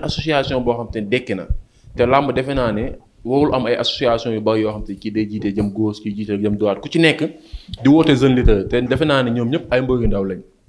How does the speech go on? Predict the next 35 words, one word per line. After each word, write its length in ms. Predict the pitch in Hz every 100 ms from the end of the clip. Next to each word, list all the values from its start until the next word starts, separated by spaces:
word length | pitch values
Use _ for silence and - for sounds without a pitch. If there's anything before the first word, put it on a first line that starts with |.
| - - -
Loolu 220 | - 127 139
yëpp 100 | 151
bëgg 120 | 147
nañ 100 | 147 135
ci 60 |
développer, 480 | 117 117 110 - - - - -
bëgg 160 | 120
a 40 | 139
développer 440 | 131 135 135 123
ci 60 | 107
seen 180 | 135 131
combat 300 | 143 135 120
bi 120 | 120
nga 80 | 120
xamante 240 | 117 110 107
ni 60 |
jot 120 | 95
naa 160 | 117 104
taxaw, 320 | 101 98 -
ndax 260 | - 107 110
ñaar 260 | 110 127 139
ñi 100 | 127
ma 160 | 127
mbokk 260 | 120 123 123
yi 60 | 120
ma 100 | 143
dalal, 260 | 143 92 - - - - - - - -
Tey 160 | 117 123
dina 220 | 131 131
neex, 200 | 135 131
dina 160 | 123 120
yëngu, 240 | 110 98
déggal 380 | 98 110 104 131 - -
caméra 380 | 123 117 107 95
bi, 180 | 101